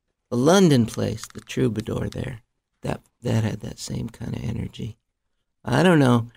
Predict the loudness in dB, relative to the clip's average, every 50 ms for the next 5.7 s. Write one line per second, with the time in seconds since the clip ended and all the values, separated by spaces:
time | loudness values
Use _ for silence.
0 | _ _ _ 0 4 6 8 8 8 6 6 6 6 6 4 2 2 0 2 4
1 | 4 2 0 -2 -4 0 2 2 2 2 0 -4 _ _ _ -20 -20 _ _ _
2 | _ _ _ _ _ -4 -4 -4 -4 -4 -6 -6 -6 -4 -2 0 0 2 2 0
3 | -2 -4 -8 _ _ _ _ _ _ _ _ _ _ _ _ _ -4 0 2 2
4 | 2 2 0 -2 -4 -8 -10 -6 -4 -2 -2 -2 -2 -2 -2 -2 -4 -6 -6 -8
5 | -10 -10 -8 -4 -4 -2 -2 0 0 -2 -2 -4 -6